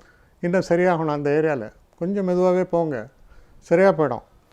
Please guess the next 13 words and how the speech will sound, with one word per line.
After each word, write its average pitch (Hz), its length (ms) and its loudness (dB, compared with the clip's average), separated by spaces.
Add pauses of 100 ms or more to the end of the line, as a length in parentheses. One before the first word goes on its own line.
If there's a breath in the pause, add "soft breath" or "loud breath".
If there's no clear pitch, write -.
(300 soft breath)
அதனால 170 640 2
இதுதான் 196 760 2 (160)
ஒரு 165 600 4
கன்சாலிடேட்டடா 214 1000 2
இந்த 185 120 0
மாசத்துடைய 175 640 0
பலன்கள்னு 185 520 0
எடுத்தோம்னா, 165 300 -2
முக்கியமான 180 600 0
ஒரு 160 200 2
ஏரியாஸ் 170 420 2
பார்த்தோம்னா 151 300 -2
இதான். 147 360 -4